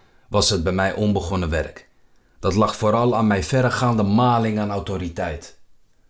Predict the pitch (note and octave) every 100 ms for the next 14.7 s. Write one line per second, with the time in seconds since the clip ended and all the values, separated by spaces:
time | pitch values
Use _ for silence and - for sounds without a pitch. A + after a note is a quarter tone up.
0 | _ G#2+ - C3 C3+ C#3+ B2+ A#2+ D3 C#3
1 | C3 A#2+ - - C3+ B2+ G#2 - F#2 E2
2 | D#2 D#2 D2+ C#2 - _ _ _ _ _
3 | _ - A2 A2 - B2 B2+ A#2+ A#2 G#2+
4 | A2+ G#2 - B2 A#2+ - C3+ C3 A#2 -
5 | - B2+ B2+ - - - - E2 E2+ D#2+
6 | D#2+ D2+ D2+ - - - _ _ _ -
7 | - F#2 - - G2 F#2+ F#2+ G2 E2 -
8 | G#2 G2+ F#2+ F2 G2+ G#2 F#2 F2 E2 -
9 | E2+ D#2 C#2 - - - _ _ _ _
10 | - F#2+ G2 - F2 D2 C2 - - -
11 | - _ _ _ _ _ _ _ _ -
12 | D#3 D3 B2 C3 C3 C#3 B2 A#2 - D3+
13 | D3+ C#3 A#2+ B2+ A#2+ G#2+ G2+ - A#2 G#2+
14 | A2 G2 G2 G#2 G2 -